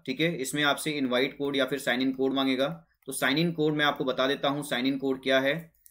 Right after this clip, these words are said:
साइन इन कोड है मेरा बच्चे एमडी हंड्रेड। क्लियर है, इसको हमेशा याद रखना, एमडी हंड्रेड साइन इन कोड है।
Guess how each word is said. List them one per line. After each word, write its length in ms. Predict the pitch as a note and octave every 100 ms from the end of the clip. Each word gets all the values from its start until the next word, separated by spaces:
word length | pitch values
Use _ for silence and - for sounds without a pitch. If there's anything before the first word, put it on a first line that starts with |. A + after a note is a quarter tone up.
| _
साइन 220 | - C3 D#3+
इन 120 | E3+
कोड 240 | D#3+ D#3+
है 120 | D#3
मेरा 200 | D3+ C#3 C3+
बच्चे 420 | C3+ C#3 D#3+ D#3+
एमडी 340 | C3+ C#3 D3 D3
हंड्रेड। 400 | B2+ A#2 G#2 -
क्लियर 200 | C3+ D3
है, 160 | D#3+ E3 C#3
इसको 280 | - E3 D3+
हमेशा 340 | C3+ C3 D3+
याद 200 | C#3+ C3+
रखना, 400 | C3+ C#3 C#3+ E3+ - _ B2+
एमडी 300 | C3 D3 D#3+
हंड्रेड 320 | C#3 C3+ D3+
साइन 220 | - B2+ C3+
इन 100 | C3
कोड 220 | B2 A2
है। 140 | G#2+